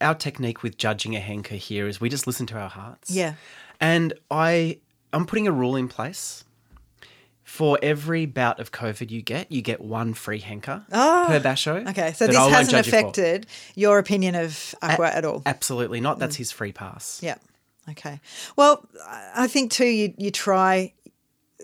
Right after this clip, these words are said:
Speaker 2: they tend to try a henker when they're a little bit desperate as well,
Speaker 1: Yeah.
Speaker 2: particularly guys who don't usually do it. He's one six now.
Speaker 1: Yeah.
Speaker 2: You know,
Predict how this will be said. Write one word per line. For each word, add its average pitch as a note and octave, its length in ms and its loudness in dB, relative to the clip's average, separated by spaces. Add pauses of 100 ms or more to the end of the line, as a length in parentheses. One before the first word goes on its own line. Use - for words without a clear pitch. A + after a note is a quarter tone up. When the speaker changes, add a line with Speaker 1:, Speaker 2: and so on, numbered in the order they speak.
(280)
Speaker 2:
they G#3 200 2
tend A3+ 240 4
to A3 80 -2
try F3+ 320 6
a - 20 4
henker E3 240 -4
when D#3 160 -2
they're D3+ 120 -2
a D3+ 40 -2
little D#3 180 -2
bit D#3 200 -4
desperate D#3 340 -2
as D#3+ 160 -2
well, E3+ 300 0
Speaker 1:
Yeah. G#2+ 240 -2
Speaker 2:
particularly F#3+ 600 0
guys D#3+ 300 0
who E3+ 60 -2
don't D#3 320 -4
usually D#3+ 420 -2
do D3+ 200 0
it. C4+ 180 -2 (480)
He's G3+ 240 2
one F#3 280 6
six - 380 0
now. D#3+ 320 -2 (260)
Speaker 1:
Yeah. F#2 480 -8
Speaker 2:
You F3+ 120 -4
know, D3 200 -6